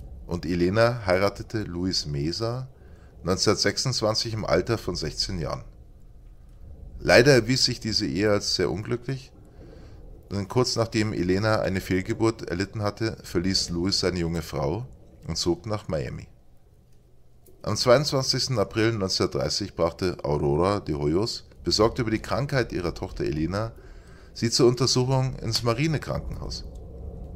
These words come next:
Es wurde festgestellt, dass die zwanzigjährige an Tuberkulose litt, einer Krankheit, die zu diesem Zeitpunkt allgemein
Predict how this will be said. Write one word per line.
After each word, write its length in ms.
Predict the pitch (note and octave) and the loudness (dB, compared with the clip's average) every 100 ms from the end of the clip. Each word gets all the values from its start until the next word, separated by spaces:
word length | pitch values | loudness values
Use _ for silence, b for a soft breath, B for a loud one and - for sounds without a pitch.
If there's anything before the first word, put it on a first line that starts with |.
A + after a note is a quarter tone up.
| - - - - - - - - | -14 -14 -14 -14 -16 -16 -16 -12
Es 160 | - A#2+ | -4 2
wurde 200 | B2+ D3 | 4 4
festgestellt, 760 | C#3+ C#3 - C3+ C3 B2+ B2+ - B B B B B | 4 2 2 0 2 2 0 -12 B B B B B
dass 180 | F2 - | -2 -2
die 80 | - | -2
zwanzigjährige 840 | - F#2+ G#2+ A#2 A2+ G#2 A2 A2+ | 2 2 2 0 2 2 2 2
an 120 | - | 0
Tuberkulose 680 | - A2+ G#2 - E2+ E2 E2+ | -2 -4 -4 -2 0 0 0
litt, 280 | A2+ A#2 - - - b b | 0 -2 -6 -20 -20 b b
einer 220 | - F#2 G2+ | -2 2 2
Krankheit, 580 | - F2 A#2 A#2+ A#2+ | 2 0 2 2 2
die 40 | - | -4
zu 180 | - F#2 | -4 -2
diesem 260 | E2 F#2 | -2 -2
Zeitpunkt 520 | - C#2 C#2 G2+ G2+ | -2 -2 -2 -6 -4
allgemein 560 | - D#2+ E2+ C#2+ E2 G#2 | -2 -2 0 -2 -2 -4